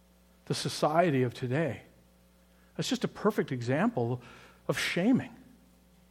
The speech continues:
And the same was true in Peter's day. It says the real-, reality for Pete-, Peter's audience is that they were receiving a barrage of verbal abuse designed to demean, discredit,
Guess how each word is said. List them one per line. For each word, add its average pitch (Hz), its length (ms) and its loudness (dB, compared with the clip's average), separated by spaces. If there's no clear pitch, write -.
And 190 60 4
the 185 40 6
same 254 280 8
was 247 120 6
true 240 200 6
in 233 80 10
Peter's 233 420 4
day. 117 300 2
It - 60 -16
says 175 160 8
the 175 60 6
real-, 196 440 10
reality 202 520 10
for 196 140 2
Pete-, 214 580 2
Peter's 247 420 6
audience 160 560 4
is 160 240 2
that 160 260 6
they 170 140 8
were 185 140 12
receiving 196 600 0
a 143 60 2
barrage 151 580 2
of 131 120 0
verbal 190 380 4
abuse 127 400 0
designed 143 540 0
to 135 80 -2
demean, 143 540 0
discredit, 160 640 2